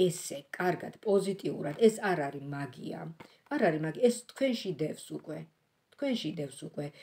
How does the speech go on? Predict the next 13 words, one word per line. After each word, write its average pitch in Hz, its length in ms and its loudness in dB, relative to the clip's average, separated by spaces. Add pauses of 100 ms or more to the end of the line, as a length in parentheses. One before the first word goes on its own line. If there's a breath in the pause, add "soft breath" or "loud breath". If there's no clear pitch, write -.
(120 loud breath)
უბრალოდ 220 340 2
ამას 175 240 0
სჭირდება 180 400 -6
თქვენი 170 260 -6
მხრიდან, 170 460 -4 (420 loud breath)
აი, 180 140 -2
წახმარება, 175 760 -2
რეალიზაცია, 165 960 2 (460 loud breath)
აა, 170 640 0
თქვენგან 208 360 0
სჭირდება 202 420 -2
მოტივაცია. 185 960 2 (300 loud breath)
მოტივაცია 180 800 -2